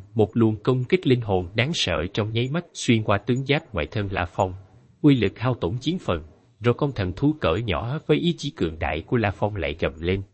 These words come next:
Linh hồn công kích cũng tán loạn, căn bản không đụng chạm được đến thần thú cỡ nhỏ chút nào, càng không thể làm thương tổn nó.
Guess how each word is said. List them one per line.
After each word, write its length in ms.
Linh 220
hồn 280
công 220
kích 220
cũng 200
tán 260
loạn, 320
căn 240
bản 220
không 240
đụng 200
chạm 320
được 260
đến 220
thần 260
thú 240
cỡ 140
nhỏ 400
chút 300
nào, 300
càng 160
không 220
thể 140
làm 240
thương 180
tổn 260
nó. 280